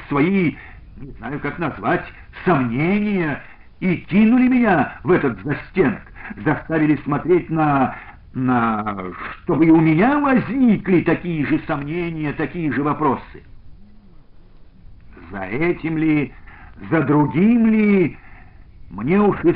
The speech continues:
самому не понять. Свиридов просунул руку сквозь решётку, сдёрнул оконный шпингалет, толкнул створки. Захотелось — и арестовал.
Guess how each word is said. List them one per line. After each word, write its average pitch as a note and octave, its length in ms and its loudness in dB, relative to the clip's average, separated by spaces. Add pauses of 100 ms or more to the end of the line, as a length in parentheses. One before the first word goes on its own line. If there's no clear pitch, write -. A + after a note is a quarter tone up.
(120)
самому D3 420 0
не A2+ 160 -2
понять. D#2+ 480 -16 (1500)
Свиридов C3 460 -4
просунул A#2+ 520 -8
руку B2 260 -6
сквозь - 340 -10
решётку, D3 720 -4 (440)
сдёрнул C3+ 680 -6
оконный A#2+ 480 -2
шпингалет, A#2 760 -2 (460)
толкнул A2+ 500 -2 (160)
створки. - 580 -16 (960)
Захотелось — C#3 720 -2 (600)
и D#3+ 40 4
арестовал. G#2 800 -4